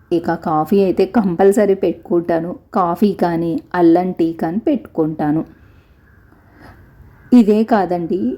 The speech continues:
ఈరోజు, ఆ, వార్డ్రోబ్‌లో ఉన్న బట్టలు కూడా కొన్ని వేసుకోవట్లేదన్నమాట. ఆ క్లాత్స్ ఏవైతే ఉన్నాయో అవి కూడా తీసి పక్కన పెట్టాను,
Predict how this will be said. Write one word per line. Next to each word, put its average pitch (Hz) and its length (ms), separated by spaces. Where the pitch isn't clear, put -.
ఈరోజు, 196 720
ఆ, 185 60
వార్డ్రోబ్‌లో 190 640
ఉన్న 175 280
బట్టలు 170 500
కూడా 180 440
కొన్ని 190 560
వేసుకోవట్లేదన్నమాట. 165 1160
ఆ 180 140
క్లాత్స్ 165 520
ఏవైతే 165 400
ఉన్నాయో 165 800
అవి 165 200
కూడా 170 220
తీసి 180 340
పక్కన 170 400
పెట్టాను, 165 600